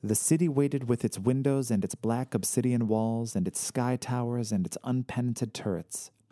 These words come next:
with its untrod streets and its untouched doorknobs, with not a scrap of paper or a fingerprint upon it.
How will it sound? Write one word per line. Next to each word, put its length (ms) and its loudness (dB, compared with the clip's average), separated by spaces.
with 180 4
its 140 0
untrod 640 0
streets 680 -4
and 140 0
its 100 -8
untouched 580 0
doorknobs, 680 0
with 160 -4
not 180 4
a 40 -2
scrap 440 -2
of 140 -8
paper 440 0
or 180 0
a 60 -4
fingerprint 680 -4
upon 320 -4
it. 220 -14